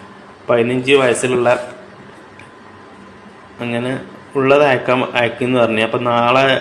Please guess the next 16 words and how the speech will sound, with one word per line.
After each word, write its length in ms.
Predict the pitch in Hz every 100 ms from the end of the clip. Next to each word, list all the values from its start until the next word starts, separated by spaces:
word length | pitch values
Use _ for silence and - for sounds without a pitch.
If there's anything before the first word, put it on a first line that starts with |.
| -
അയച്ച, 340 | 120 110 -
അയച്ചാൽ 440 | 120 113 110 - 113
പോരെ? 280 | 113 117
അമ്മ 200 | 117 131
ഓക്കെ 220 | 143 143 147
എന്ന് 120 | 147
പറഞ്ഞു, 200 | 131 117
പ്രശ്നമില്ല. 480 | - - 117 104 107 123
ഓക്കെ, 180 | 117
ഗുഡ് 200 | 131 127
നൈറ്റ് 200 | 123 131
പറഞ്ഞ് 340 | 135 123 123 143 185 - - - - -
അങ്ങനെ 180 | 143 139
ഉറങ്ങി. 240 | 135 127 -
അങ്ങനെ 260 | 143 160
മോർണിംഗിൽ 720 | 156 147 151 156 156 143 165